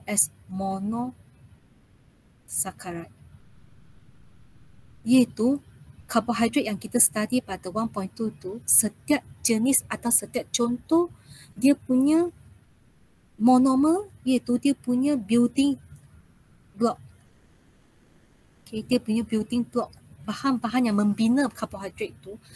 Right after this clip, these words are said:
berulangan, repeating. Okey, dia ada repeated unit. Dan setiap unit yang berulangan tu sama jenis. Kita panggil dia monomer. Untuk karbohidrat, nama dia monosaccharide.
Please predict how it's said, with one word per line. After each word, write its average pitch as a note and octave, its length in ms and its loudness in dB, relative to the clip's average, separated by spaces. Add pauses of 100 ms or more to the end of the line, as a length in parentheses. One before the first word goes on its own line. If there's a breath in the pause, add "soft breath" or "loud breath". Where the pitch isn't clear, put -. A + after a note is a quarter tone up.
(140 loud breath)
berulangan, G#3 760 -2 (260)
repeating. G#3+ 640 -6 (240)
Okey, B3 320 -6
dia G3+ 240 -6
ada G3+ 240 -6
repeated - 560 -10
unit. G3 320 -8 (720)
Dan G3+ 240 -4
setiap - 400 0
unit A#3+ 240 0
yang G3 160 -8
berulangan A#3+ 720 0
tu E4 160 2
sama G3 320 0
jenis. F3+ 400 -4 (560)
Kita - 160 -8
panggil G3+ 240 -4
dia A#3+ 80 2
monomer. F3+ 560 -2 (400)
Untuk G#3 180 -4
karbohidrat, G#3 640 2
nama G#3 320 0
dia - 260 10
monosaccharide. F3+ 680 -4